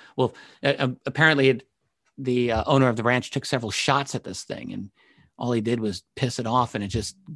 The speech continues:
grumpily turned around and walked away after he, he loaded it with, I think he had a <laughs> shotgun. Um, there is, you know, the, Jeremy, Jeremy Corbell, who you interviewed, did a documentary on Skinwalker Ranch. It's called Skinwalker.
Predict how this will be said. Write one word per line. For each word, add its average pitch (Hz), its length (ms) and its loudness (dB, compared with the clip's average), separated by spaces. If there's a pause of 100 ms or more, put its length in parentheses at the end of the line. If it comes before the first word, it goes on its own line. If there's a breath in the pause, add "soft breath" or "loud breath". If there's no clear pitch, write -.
grumpily 117 500 -2 (200)
turned 117 240 -4
around 107 240 -4
and 101 100 -6
walked 107 340 -6
away 110 440 -6
after - 180 -10
he, 101 100 -8 (500 soft breath)
he - 100 -14
loaded 123 400 6
it - 120 -6
with, 107 300 -8
I - 160 -12
think 135 140 0
he - 20 0
had 117 80 -2
a 101 40 -4
<laughs> - 0 -
shotgun. - 600 -4 (1080 soft breath)
Um, 131 380 4 (560 soft breath)
there 151 160 10
is, 139 220 2 (420)
you 202 140 6
know, 180 100 8
the, 160 140 -2
Jeremy, 196 380 6 (200)
Jeremy 156 300 4
Corbell, 147 400 6
who 123 80 4
you 123 240 2
interviewed, 113 560 -2 (100)
did 123 220 2
a 117 180 2 (220)
documentary 131 580 2
on 98 140 -6
Skinwalker 98 500 -8
Ranch. 92 440 -14
It's - 80 -20
called 139 160 -2
Skinwalker. 131 520 0